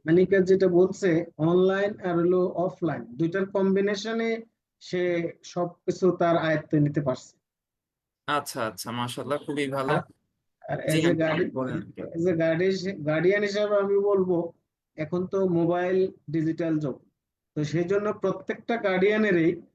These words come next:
Speaker 1: ভালোভাবে নজরদারি থাকা উচিত যে আমার ছেলেটা, আমার মেয়েটা পড়ালেখা করতেছে কিনা প্রপারলি, সেটা আমি সর্বোচ্চ চেষ্টা করছি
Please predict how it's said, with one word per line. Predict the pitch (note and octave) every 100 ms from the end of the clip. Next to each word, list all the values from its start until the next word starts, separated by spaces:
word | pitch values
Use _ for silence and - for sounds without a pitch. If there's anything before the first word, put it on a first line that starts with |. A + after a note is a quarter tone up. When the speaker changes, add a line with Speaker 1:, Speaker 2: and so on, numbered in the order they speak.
| _ _
Speaker 1:
ভালোভাবে | C3+ F3 F#3 F3+ G3+
নজরদারি | G3 F#3+ F3+ F3 E3+ E3 E3
থাকা | D#3+ D3+ F3+
উচিত | F#3+ F#3 D#3+ D3+ _ C#3+
যে | D3+ D3 D3
আমার | C#3 D#3 E3 E3 _ _ _ _ _
ছেলেটা, | D#3+ E3 D#3+ D#3+ D#3
আমার | D#3+ E3
মেয়েটা | D#3+ D#3 D#3 D#3+ D#3 D3+ _ _ _
পড়ালেখা | D3 D#3 E3 D#3 E3+
করতেছে | - F3 - F#3+ G3+
কিনা | F#3+ F#3 F3+
প্রপারলি, | E3+ C#3+ C#3 B2+ A2+ - _ _ _ _ _ _ -
সেটা | - D#3 F3 E3+
আমি | E3 F3 E3+ E3+ - _ _
সর্বোচ্চ | - E3 D#3+ F#3 -
চেষ্টা | F#3+ F#3+ - D#3+
করছি | D3+ D3+ - D#3